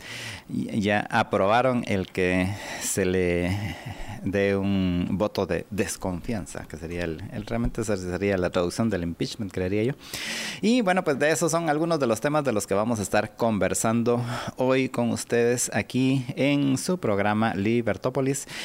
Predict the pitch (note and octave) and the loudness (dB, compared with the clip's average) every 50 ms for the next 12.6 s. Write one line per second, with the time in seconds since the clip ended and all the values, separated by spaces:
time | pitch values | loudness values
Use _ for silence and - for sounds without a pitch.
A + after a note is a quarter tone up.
0 | - - - - A#2+ B2+ C#3 C#3 C#3 C#3 C#3 C3 C3+ D3+ D#3 D#3 D#3 D#3+ D#3+ - | -10 -10 -6 -2 -2 0 2 2 2 2 0 0 0 0 2 2 2 2 0 0
1 | - C#3 D3 D3+ D3+ D3 C3 A#2 G#2 G#2+ A2 A2+ A#2+ A#2+ A#2+ - A2 G#2 - G#2 | 0 0 2 2 2 0 0 2 0 0 0 0 -2 -2 -2 -4 -4 -2 0 2
2 | G2 G2 G2 G#2 G#2 G#2+ G2+ G#2+ G2+ G#2 G#2 G#2 G2 G2 F#2+ - A#2 A2 A2+ A2+ | 2 2 2 2 0 0 0 0 0 2 2 4 4 2 2 2 2 2 2 2
3 | A2 - A2+ A2 G#2+ G#2+ - - A2+ A2 A2+ - - A#2 A#2 A2 - A#2 A2 A2 | 2 2 2 2 2 0 -2 -6 -6 -8 -6 -2 0 0 0 2 2 2 2 2
4 | G#2+ A2 G2+ - A#2+ C3 B2+ A#2+ A#2 A2+ A#2 A#2 A2+ A2 G#2 - - G#2+ G#2+ G#2 | 2 2 2 2 4 4 4 4 4 4 4 4 2 0 0 0 -2 0 0 2
5 | G#2+ A#2 C3+ C#3 B2 - C3+ C3 B2+ B2 - - A#2 A#2 A2 A#2 A#2 A2+ G#2+ G2+ | 0 2 0 0 0 0 0 2 0 0 0 0 0 0 2 2 2 2 2 0
6 | F#2+ - - - G#2+ G#2+ G#2 G2+ F#2+ F#2 F2+ E2+ E2 - - - - - - - | -2 -4 -2 -2 0 0 2 2 2 2 0 0 -2 -4 -8 -14 -20 -20 -20 -20
7 | - - - - - - - _ - - - - - - G#2 G2 - - F#2 F#2 | -20 -20 -20 -20 -20 -20 -20 _ -20 -20 -18 -12 -6 -2 -2 -2 0 0 2 2
8 | G#2+ C3 C3+ C3+ B2+ C3+ - - - - - - - - - - A#2+ A#2 A2+ G#2 | 2 2 2 2 0 0 -2 -2 -4 -10 -10 -10 -10 -10 -6 -2 0 0 2 2
9 | A2+ A2+ A2+ A2+ A2+ A2+ A2 A2 - A2 G#2 - G2+ F#2+ F#2+ - A#2 A2+ A#2 A2+ | 4 4 4 4 4 4 4 4 2 2 2 2 0 0 0 0 2 2 4 4
10 | A2+ A2 A2 G#2 G2+ G2+ G2+ G2+ G2 - - - - - - - - - A2+ C#3+ | 4 2 2 2 4 4 4 2 2 0 -2 -4 -4 -4 -4 -4 -4 -6 -6 -2
11 | C#3+ C#3+ C3 - D3+ C#3+ C#3 C3 A#2+ - C#3 B2+ B2+ C3 A#2 A2 - - A2+ - | -2 0 0 2 2 2 2 2 2 2 2 2 2 2 2 0 0 -2 -2 0
12 | A2 G#2 G#2+ - - C#3 C#3+ D3+ D#3+ F3 E3 D3+ | 0 -2 -2 0 0 2 2 2 2 0 -2 -4